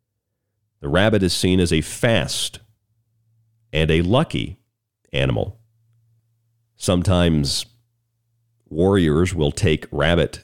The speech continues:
skin or rabbit fur, and they will put it onto their person, believing that it will make them quicker, much like we hang a rabbit's foot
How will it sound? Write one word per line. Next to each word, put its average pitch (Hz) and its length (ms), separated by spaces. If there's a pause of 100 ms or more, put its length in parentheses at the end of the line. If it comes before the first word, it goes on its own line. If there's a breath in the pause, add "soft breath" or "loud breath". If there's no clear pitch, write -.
(160)
skin 73 440
or 92 120
rabbit 69 320
fur, 73 500 (640)
and 73 160
they 76 120
will 76 160
put 82 220
it 73 160
onto 73 460
their 69 260 (180)
person, 85 560 (640)
believing 78 420
that 78 120
it 73 80
will 78 100
make 76 260
them 82 160
quicker, - 560 (1400)
much 71 220
like 78 260
we 73 280
hang 78 300
a 80 60
rabbit's 82 460
foot - 340